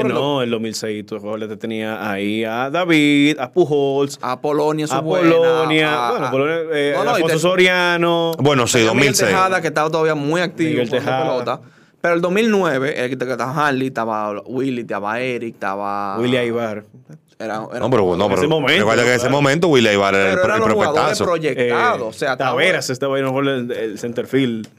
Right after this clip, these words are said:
Speaker 1: Estamos hablando que era un equipo y el veterano era Moisés.
Speaker 2: Sí.
Speaker 1: ¿Entiendes?
Speaker 3: Ujú.
Speaker 1: Que se entendió que
Speaker 3: Con-,
Speaker 1: perfectamente.
Speaker 3: claro.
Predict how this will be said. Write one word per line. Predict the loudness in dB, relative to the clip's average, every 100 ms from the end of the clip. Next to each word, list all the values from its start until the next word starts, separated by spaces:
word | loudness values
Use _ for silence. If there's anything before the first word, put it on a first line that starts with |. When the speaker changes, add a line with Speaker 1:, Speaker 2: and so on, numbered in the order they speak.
| _
Speaker 1:
Estamos | -4 -2
hablando | -2 -2 -2
que | -2
era |
un | -2
equipo | -2 -4 -4 0
y | 0 0
el | -2 -2
veterano | -2 -2 -2 -2
era | -6
Moisés. | -8 -10 -14 -14 _ _ _ _
Speaker 2:
Sí. | -6
Speaker 1:
¿Entiendes? | -4 -4 -2 0 0
Speaker 3:
Ujú. | -2
Speaker 1:
Que | -8
se |
entendió | -10 -8 -6 -6
que | -4
Speaker 3:
Con-, | -4 -6
Speaker 1:
perfectamente. | -8 -6 -6 -6
Speaker 3:
claro. | -2 -2 -2